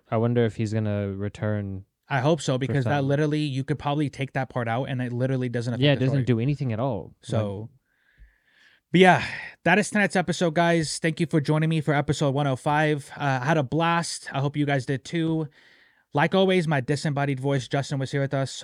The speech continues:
Speaker 2: And if you're new here, we are also on Spotify, Apple Podcasts, TikTok, Instagram Reels, Facebook. I'm on, I'm annoying. I'm annoying, bro. I'm an-, I'm on everything. Pause, and we say pause a lot here too. But yeah,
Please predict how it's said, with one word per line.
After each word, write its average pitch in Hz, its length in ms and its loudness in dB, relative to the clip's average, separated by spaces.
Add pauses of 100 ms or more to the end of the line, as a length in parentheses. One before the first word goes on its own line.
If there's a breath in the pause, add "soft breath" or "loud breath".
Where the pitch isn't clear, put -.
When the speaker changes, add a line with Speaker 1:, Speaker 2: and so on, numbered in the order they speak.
Speaker 2:
And 131 340 -4
if 127 140 -4
you're 135 100 2
new 143 200 0
here, 151 360 -2
we 135 180 -2
are 127 60 0
also 131 280 -4
on 113 100 -2
Spotify, 143 640 -2
Apple 120 240 -4
Podcasts, 135 560 -6
TikTok, 131 600 -8 (120)
Instagram 123 460 -8
Reels, 131 360 -4
Facebook. 127 500 -6
I'm 131 140 -4
on, 127 120 -4
I'm 135 160 -4
annoying. 110 400 -6 (180)
I'm 120 140 -6
annoying, 131 240 -4
bro. 127 80 -4
I'm 120 240 -4
an-, 107 160 -12
I'm 127 120 -4
on 110 120 -4
everything. 139 480 -4 (880)
Pause, 123 560 -4
and 117 560 -8
we 117 100 -8
say 117 140 -8
pause 117 260 -6
a 113 40 -6
lot 107 120 -6
here 107 120 -8
too. 127 340 -4 (560 soft breath)
But 139 100 0
yeah, 170 220 4